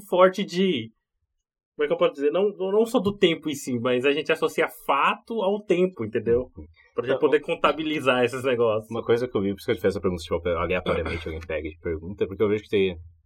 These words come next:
Speaker 2: uma das, da, no meio das pesquisas que eu vi, o cara falou que às vezes você pergunta pra uma pessoa, a imagem que talvez venha pra ela quando pergunta o que é tempo, seja aquela, não é uma, algo concreto, por exemplo,
Speaker 1: Palpável,
Speaker 2: você
Speaker 1: é
Speaker 2: pensa num,
Speaker 1: associação
Speaker 2: você
Speaker 1: de
Speaker 2: pensa num
Speaker 1: fatos.
Speaker 2: calendário, você pensa num relógio, você pensa, sei lá, nos segundos, minutos,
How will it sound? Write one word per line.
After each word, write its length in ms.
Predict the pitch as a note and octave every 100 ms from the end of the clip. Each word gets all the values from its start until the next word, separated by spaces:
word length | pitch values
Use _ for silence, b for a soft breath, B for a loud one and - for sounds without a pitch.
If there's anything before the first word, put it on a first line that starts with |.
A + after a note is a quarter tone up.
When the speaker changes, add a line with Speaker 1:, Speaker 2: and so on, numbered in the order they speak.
| _ G2
Speaker 2:
uma 120 | F#2
das, 160 | F2
da, 100 | E2+
no 420 | E2 E2+ D#2+ E2 E2
meio 120 | D#2+
das 140 | E2
pesquisas 340 | E2+ - F2 E2
que 60 |
eu 40 | F2
vi, 120 | G#2 -
o 40 |
cara 140 | - G#2+
falou 160 | A#2+
que 60 | G#2+
às 60 | G#2+
vezes 120 | B2
você 60 | -
pergunta 260 | A2 G#2+
pra 100 | G#2+
uma 40 | -
pessoa, 460 | - - A2 C#3+ - b b b
a 80 | G2
imagem 340 | G2+ C3+ C3+
que 60 | -
talvez 300 | G#2+ G2+ F2
venha 220 | F2+ F#2
pra 160 | F#2+ F2
ela 180 | F2+ E2+
quando 160 | F2
pergunta 320 | - F2 E2+
o 40 | E2
que 120 | F2+
é 60 | E2+
tempo, 440 | - G#2 - F2+
seja 240 | - F2+ F#2
aquela, 580 | G2+ F#2+ G2 F#2+ F#2+ F#2+ _ _ -
não 100 | F#2+
é 100 | F#2+
uma, 200 | G2 G2+
algo 300 | - G#2+ A2
concreto, 400 | - C3 B2 A2+
por 60 | G3+
exemplo, 80 | -
Speaker 1:
Palpável, 300 | - A3 A3
Speaker 2:
você 60 | C#3
Speaker 1:
é 20 |
Speaker 2:
pensa 120 | D#3+ D#3+
num, 60 |
Speaker 1:
associação 300 | - - G#3+
Speaker 2:
você 60 | -
Speaker 1:
de 40 |
Speaker 2:
pensa 120 | C#3 F#3
num 60 |
Speaker 1:
fatos. 100 | D#3+ C3
Speaker 2:
calendário, 540 | B2+ B2 B2 B2 G#2+
você 80 | G2
pensa 180 | F2+ F2+
num 80 |
relógio, 540 | F#2 G#2+ G#2 A2 G#2+ G#2+
você 140 | -
pensa, 280 | F#2+ F#2 -
sei 120 | A2
lá, 100 | G2+
nos 200 | F#2 F2
segundos, 480 | - G2 A2 A2+ F#2+
minutos, 720 | F#2+ F#2+ G#2 G#2 G2+ F#2+ -